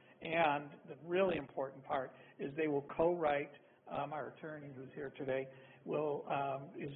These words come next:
drafting an M O U with the Missile Defense Agency to, um, co-write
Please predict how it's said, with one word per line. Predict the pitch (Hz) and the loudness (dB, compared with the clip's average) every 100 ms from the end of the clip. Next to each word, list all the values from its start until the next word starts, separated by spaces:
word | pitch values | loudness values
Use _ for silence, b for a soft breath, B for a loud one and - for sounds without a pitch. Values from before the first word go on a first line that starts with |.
| - | -2
drafting | 156 156 - 156 | 0 0 -2 -4
an | 147 | 0
M | 151 160 | 0 2
O | |
U | 156 151 147 | 2 4 2
with | 147 156 156 | 4 0 0
the | 151 | -4
Missile | 147 139 | -6 -6
Defense | 143 147 147 139 143 | -8 -4 -4 -4 -6
Agency | 135 131 139 - 135 131 B B B - | -6 -8 -12 -12 -12 -12 B B B -14
to, | 175 147 147 143 143 - | -2 2 4 4 2 0
um, | 143 135 131 131 - - - - | 2 2 0 -4 -16 -20 -20 -6
co-write | 160 160 151 139 | 0 4 4 4